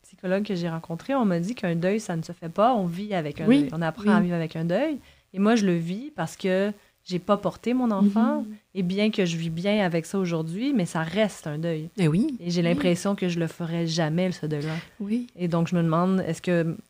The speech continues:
Speaker 1: est-ce que ma compréhension, c'est,
Speaker 3: Oui.
Speaker 1: est-ce que c'est vraiment
Speaker 3: Mais
Speaker 1: ça,
Speaker 3: oui,
Speaker 1: dans le
Speaker 3: oui,
Speaker 1: fond ?
Speaker 3: je partage, en fait,
Speaker 1: Ouais.
Speaker 3: euh, je, je, je sais plus là comment je l'ai dit tantôt, mais
Speaker 1: Ouais.
Speaker 3: c'est de traverser le deuil, de vivre avec.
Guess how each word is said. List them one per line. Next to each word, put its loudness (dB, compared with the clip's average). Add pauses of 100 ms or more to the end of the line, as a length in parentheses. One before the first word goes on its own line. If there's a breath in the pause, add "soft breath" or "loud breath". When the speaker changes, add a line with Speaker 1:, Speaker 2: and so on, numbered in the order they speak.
(100)
Speaker 1:
est-ce -4
que 4
ma 6
compréhension, 0
c'est, -6
Speaker 3:
Oui. 8
Speaker 1:
est-ce 8
que 4
c'est 6
vraiment 6
Speaker 3:
Mais 12
Speaker 1:
ça, 8
Speaker 3:
oui, 8
Speaker 1:
dans 8
le 6
Speaker 3:
oui, 10
Speaker 1:
fond ? 6
Speaker 3:
je 0
partage, 0
en 2
fait, 0
Speaker 1:
Ouais. 2
Speaker 3:
euh, 6
je, 2
je, 2
je 0
sais -2
plus -2
là 4
comment 2
je 0
l'ai 0
dit -2
tantôt, 0
mais 6
Speaker 1:
Ouais. 2 (280 loud breath)
Speaker 3:
c'est -2
de 8
traverser 2
le 6
deuil, 4
de 4
vivre 6
avec. 0